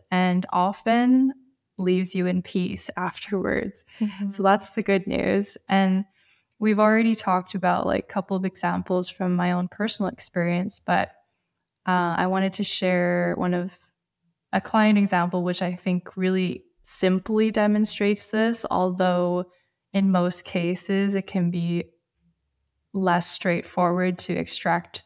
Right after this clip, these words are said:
Speaker 1: the specific meaning. So, um, one of my favorite examples is this client who came to me with low back pain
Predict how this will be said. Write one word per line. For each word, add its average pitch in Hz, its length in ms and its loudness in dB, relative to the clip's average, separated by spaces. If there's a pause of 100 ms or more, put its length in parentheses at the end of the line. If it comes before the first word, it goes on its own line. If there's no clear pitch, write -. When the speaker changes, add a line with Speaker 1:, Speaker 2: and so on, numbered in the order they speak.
Speaker 1:
the 175 200 0
specific 175 600 -8
meaning. 190 520 2 (360)
So, 185 580 0
um, 175 520 0 (880)
one 208 140 4
of 208 80 6
my 208 160 4
favorite 190 400 0
examples 185 640 0
is 185 200 0
this 180 200 0
client 202 600 2
who 208 100 -6
came 185 340 0
to - 120 -4
me 185 540 2 (400)
with 185 500 0
low 190 300 4
back 180 360 -2
pain 240 560 4